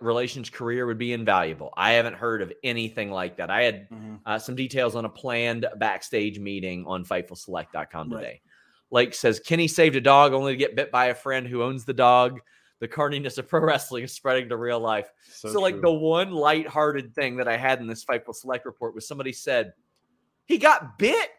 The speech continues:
Speaker 1: Larry bit him?" And they're like, "Oh, no, Ace Steel bit him."
Speaker 2: <laughs>
Speaker 1: Oh, Avery Dunn says, "If the
Speaker 2: Ridiculous.
Speaker 1: Buck side is true, Kenny deserves to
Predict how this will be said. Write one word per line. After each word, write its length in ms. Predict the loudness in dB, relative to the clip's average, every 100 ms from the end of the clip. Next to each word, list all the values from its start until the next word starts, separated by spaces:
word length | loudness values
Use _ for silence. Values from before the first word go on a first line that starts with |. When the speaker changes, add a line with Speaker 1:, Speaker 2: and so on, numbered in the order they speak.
| _ -2
Speaker 1:
Larry 360 | 4 4 4
bit 240 | 2 4 6
him?" 120 | 6
And 120 | 2 2
they're 80 |
like, 180 | 2 4
"Oh, 120 | 2 0
no, 200 | 0 0
Ace 200 | -2 -4
Steel 280 | -6 -4 -2
bit 220 | -2 -6
him." 120 | -8 -18 _
Speaker 2:
<laughs> 360 | -14 -14 -20 -18 -20 -20 -20 -20 _ -20 -20 _ -20 _ _ -20 _ _ -20 -14
Speaker 1:
Oh, 320 | -6 -6 -6 -12 -20 _
Avery 320 | -2 0 -2
Dunn 280 | 0 0 0
says, 220 | -2 -4
"If 120 | -4 -6
the 60 |
Speaker 2:
Ridiculous. 60 | 0
Speaker 1:
Buck 240 | 0 0
side 300 | -4 -2 0
is 120 | -4
true, 320 | -8 -6 -6 -6
Kenny 280 | -8 -8
deserves 400 | -6 -6 -4 -4 -6
to 140 | -10